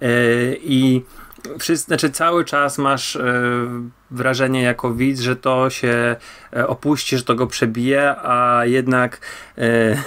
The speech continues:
<laughs> nie, że ten gościu zostaje przygwożdżony rzeczami, które były przyczepione do krokwi w tej stodole, a tam po prostu absolutnie wszystko było zawieszone pod tym sufitem, nie?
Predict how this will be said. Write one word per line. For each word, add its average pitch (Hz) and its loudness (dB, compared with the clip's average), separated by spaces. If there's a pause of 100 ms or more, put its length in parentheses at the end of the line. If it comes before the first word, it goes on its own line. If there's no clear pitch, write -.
(160)
<laughs> - -16
nie, 139 2
że 110 -2
ten 127 0
gościu 131 0
zostaje 127 0
przygwożdżony 135 0 (220)
rzeczami, 135 0
które 131 0
były 131 0
przyczepione 131 0
do 131 0
krokwi 147 -4
w - -10
tej 117 2
stodole, 120 0
a 135 0
tam 139 0
po 131 -6
prostu 143 -2
absolutnie 151 -2
wszystko 156 0
było 123 0
zawieszone 113 -2
pod 110 -4
tym 110 -6
sufitem, 107 -4
nie? 135 2